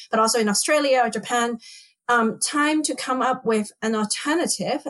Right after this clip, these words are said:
that works, like Jessica said, together. So, for example, I think the U K has a very interesting initiative now, um, banding together with,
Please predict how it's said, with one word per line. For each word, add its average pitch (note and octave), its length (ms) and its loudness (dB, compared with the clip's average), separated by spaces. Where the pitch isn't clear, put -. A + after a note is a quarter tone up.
that A3 240 0
works, A3+ 440 0
like G#3 220 0
Jessica A3 360 -2
said, G#3 320 -2
together. A3 600 0
So, C4+ 180 4
for B3+ 160 0
example, G#3+ 480 0
I F#3+ 140 2
think G#3+ 180 -2
the G#3 80 -2
U A3 160 -2
K A#3 240 -2
has G3+ 220 -2
a G3+ 40 -2
very G#3+ 340 -2
interesting B3 640 0
initiative A3 480 0
now, G3 240 0
um, G3+ 240 2
banding A#3+ 320 2
together G#3+ 340 0
with, G3+ 240 -2